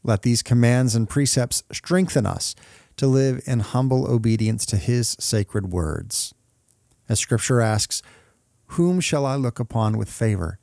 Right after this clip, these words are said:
except the humble, peaceful man who trembles at my words?" Sharing then in the heritage of so many vast and glorious achievements, let us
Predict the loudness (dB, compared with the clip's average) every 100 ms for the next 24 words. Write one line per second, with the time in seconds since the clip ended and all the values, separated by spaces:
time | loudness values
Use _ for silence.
0 | _ -6 -2 -2 -2 -4 -2 0 -2 -4
1 | -12 -10 -4 -2 0 -2 -4 -4 -6 -8
2 | -10 -8 -4 -2 -2 -6 -8 -4 -4 -2
3 | -2 -2 -4 -8 -10 -10 _ _ _ _
4 | _ _ _ _ _ _ _ _ -14 -2
5 | 0 2 0 0 0 0 0 2 4 2
6 | 2 0 -2 -2 0 0 0 0 2 0
7 | 0 -4 -6 -2 0 0 0 -4 -4 -2
8 | 0 2 2 2 0 -2 -4 -4 -4 -4
9 | -8 -10 -14 -20 -20 -20 -8 0 0 0
10 | 0 0 0 -4 -6